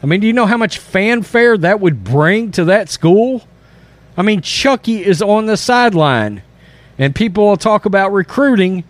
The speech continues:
Look, I'm sure John Gruden would put the right people around him.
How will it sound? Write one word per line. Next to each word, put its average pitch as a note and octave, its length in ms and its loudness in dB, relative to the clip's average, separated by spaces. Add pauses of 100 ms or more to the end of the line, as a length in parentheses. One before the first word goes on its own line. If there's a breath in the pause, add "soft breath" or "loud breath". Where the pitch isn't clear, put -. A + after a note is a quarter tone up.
(720 soft breath)
Look, G3+ 380 0
I'm E3+ 140 -2
sure B3 280 -4
John G3+ 280 0
Gruden G3 300 0
would E3+ 140 -2
put G#3 140 -2
the F3 80 -2
right F3+ 280 0
people F#3 320 -2
around F#3 440 2
him. A3 340 -2